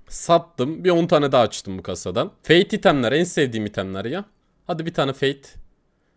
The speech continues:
Gözükmedi bile. Bir tane arkada kaldı da. Bir tane Fate aldık da. Revolver değil, bıçak lazım bize. Bir yetmiş dolar. Bir tane daha açıyorum arkadaşlar.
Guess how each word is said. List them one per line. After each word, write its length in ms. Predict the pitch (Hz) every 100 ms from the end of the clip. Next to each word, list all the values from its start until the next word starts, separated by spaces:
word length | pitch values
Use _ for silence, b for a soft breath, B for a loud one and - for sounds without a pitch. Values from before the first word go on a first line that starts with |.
| _ _ -
Gözükmedi 520 | 135 139 - 98 90
bile. 180 | 92 101
Bir 60 |
tane 380 | - 120 113 110 -
arkada 400 | 104 - 107 107
kaldı 380 | 110 107 160
da. 160 | 123 87 _
Bir 40 |
tane 200 | 180 160
Fate 320 | 160 160 160
aldık 320 | 151 170 -
da. 220 | 101 87 107
Revolver 480 | 120 127 131 127 117
değil, 240 | 117 87
bıçak 380 | 101 - 123 -
lazım 320 | 87 78 82
bize. 240 | 80 87 85
Bir 180 | - - _
yetmiş 500 | 175 196 202 196 -
dolar. 260 | 123 135 180 -
Bir 80 | 214
tane 240 | 165 117
daha 80 | 98
açıyorum 420 | 92 - 90 85
arkadaşlar. 580 | 87 - 85 85 -